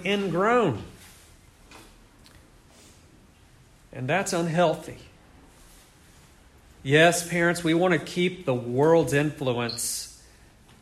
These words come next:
out of the lives of our families. We want to keep the world's influence away from our children. Yes, yes, yes. But we are to prepare our children to go and live in the world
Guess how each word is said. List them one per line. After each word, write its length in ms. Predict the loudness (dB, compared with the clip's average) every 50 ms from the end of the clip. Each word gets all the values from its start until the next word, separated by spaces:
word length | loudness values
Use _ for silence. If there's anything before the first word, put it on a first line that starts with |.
| -12 -4
out 200 | -2 0 0 0
of 80 | 0 0
the 80 | 0
lives 840 | 2 2 4 4 4 4 4 2 2 0 -2 -6 -10 -10 -12 -16 -20 -20 -20 -20 -20 _ _ _ _ -20 -20 -20 -20 -20 -16 -14
of 100 | -6 -2
our 140 | -2 -2 -2
families. 580 | 0 0 2 2 4 2 2 0 -2 -2 -4 -6
We 80 | -4
want 200 | -2 0 0 0
to 40 | 0
keep 240 | -2 -4 -6 -6 -6
the 60 | -6
world's 420 | -4 0 2 2 2 2 0 -4
influence 960 | -4 -4 -4 -4 -4 -4 -4 -2 0 0 0 0 0 -2 -4 -8 -10 -10 -14 -18 -20 -20 -18 _ -8
away 400 | -8 -4 2 6 8 8 8 8
from 180 | 6 4 4 4
our 120 | 4 4
children. 880 | 4 2 4 6 6 8 8 6 4 4 2 2 0 -2 -6 -10 -16 -20 -20 -14 -12
Yes, 560 | -4 2 6 10 10 10 10 8 6 4 4
yes, 320 | 6 6 6 6 4 4
yes. 680 | 6 6 8 8 6 4 2 -2 -6 -6 -8 -10 -10 -14 -16 -16 -18 -20 -20 -20 -20 -20 -20 -20 -20 -20 -20 -20 -20 -20 -4 -2
But 160 | -2 0 2
we 160 | 2 2 4
are 80 | 2 2
to 180 | 0 -2 -6
prepare 680 | -6 -4 -4 -6 -6 -6 -8 -10 -6 -2 0 0 2 2
our 140 | 2 0 -2
children 680 | -4 -6 -4 -4 -4 -4 -4 -6 -8 -8 -10 -12 -14 -20 -20 -20 -20 _ -20 -16 -10
to 80 | -8 -8
go 480 | -2 0 2 4 4 4 4 2 0 -4
and 220 | -6 -6 -4 -2
live 420 | 0 0 2 2 2 0 -2 -6 -12 -18 -20 -20 -20 -20 -20 -20 _ _ _ -8
in 100 | -6 -4
the 80 | -4
world 360 | -4 -4 -6 -6 -8 -10 -14